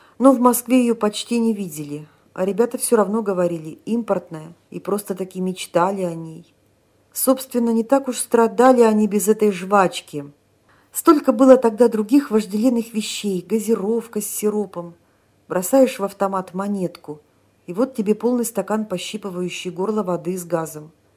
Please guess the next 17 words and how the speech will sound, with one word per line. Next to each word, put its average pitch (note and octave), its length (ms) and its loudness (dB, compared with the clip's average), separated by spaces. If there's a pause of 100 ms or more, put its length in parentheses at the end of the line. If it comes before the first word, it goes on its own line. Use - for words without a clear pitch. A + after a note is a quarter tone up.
(120)
Фруктовое A#3+ 480 4
мороженое G3+ 640 0
за F3+ 200 -2
семь F3+ 260 -8
копеек. F3 600 -12 (460)
Лимонные G3 600 4
и - 20 0
апельсиновые F#3+ 680 -2
дольки G3+ 480 -2
в F#3 80 -14
синей G#3 400 -4
банке F#3+ 500 -2
цилиндриком F#3 880 -6 (120)
с - 140 -10
серебряной F#3+ 560 0
жестяной F3+ 520 -4
крышкой F#3+ 640 -6